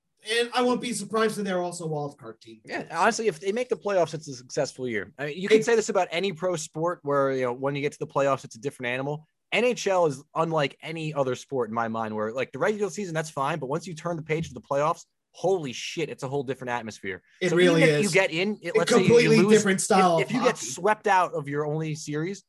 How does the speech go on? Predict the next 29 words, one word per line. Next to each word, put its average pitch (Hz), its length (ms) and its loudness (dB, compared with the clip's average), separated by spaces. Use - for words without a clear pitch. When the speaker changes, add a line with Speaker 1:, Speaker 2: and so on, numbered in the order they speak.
Speaker 2:
you're 175 140 0
still 196 200 0
getting 160 220 4
all 147 100 2
that 147 120 2
experience 143 560 -4
for, 131 540 -2
uh, 110 220 -2
Shesterkin, 151 680 -4
all 139 180 4
the 147 100 -4
young, 147 440 -2
uh, 120 180 -2
players 139 400 -2
on 127 80 -8
the 113 60 -12
team. 131 360 -10
Like, - 200 -20
just 180 220 0
having 196 280 2
that 175 100 2
experience 156 500 -2
is 120 140 -12
huge 139 320 -6
for 127 100 -12
the 123 80 -4
Rangers 113 320 -6
going 107 200 -6
forward. 95 340 -10